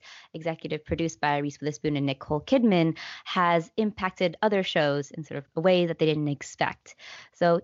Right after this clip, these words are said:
he said in a Hollywood, in an interview with The Hollywood Reporter, uh, "One of the things that co-, that's come out of thinking about the Time's Up movement in some conversations with Reese Witherspoon, who's really at the forefront, is something we've done recently.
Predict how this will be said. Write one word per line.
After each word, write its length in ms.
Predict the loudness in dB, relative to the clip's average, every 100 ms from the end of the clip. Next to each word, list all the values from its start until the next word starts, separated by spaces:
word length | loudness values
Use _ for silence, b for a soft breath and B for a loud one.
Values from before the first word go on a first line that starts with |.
| -6
he 180 | -14 -2
said 220 | 0 2
in 100 | 0
a 60 |
Hollywood, 520 | 0 2 2 2 2 0 -4
in 180 | -4 -4 0
an 80 |
interview 360 | 2 2 2 0
with 120 | -2
The 60 | -2
Hollywood 320 | 0 0 -2
Reporter, 480 | -2 0 2 0 -4 _ B B B B
uh, 260 | 0 0 0 -2
"One 220 | -2 2
of 100 | 2
the 60 | 2
things 260 | 0 0
that 140 | -2 -6
co-, 140 | -14 -14 -4
that's 280 | -4 -4 -12
come 240 | -4 0
out 160 | 2 2
of 160 | 0
thinking 280 | -4 -6 -4
about 320 | -2 -2 -2 -10
the 240 | -10 -10
Time's 340 | -6 -4 -4 -6
Up 160 | -6
movement 280 | -6 -6 -6
in 120 | -6
some 140 | -6 -8
conversations 600 | -2 0 2 2 0 -2
with 200 | -4 -2
Reese 240 | -2 -2
Witherspoon, 520 | 0 0 0 -2 -2 -6 B B
who's 160 | -6 2
really 180 | 4 4
at 100 | 2
the 60 |
forefront, 520 | 0 0 2 -2 -4 -6
is 140 | -6
something 260 | -6 -4 -2
we've 160 | -2 0
done 120 | 0
recently. 520 | 0 -6 -12 -16 -16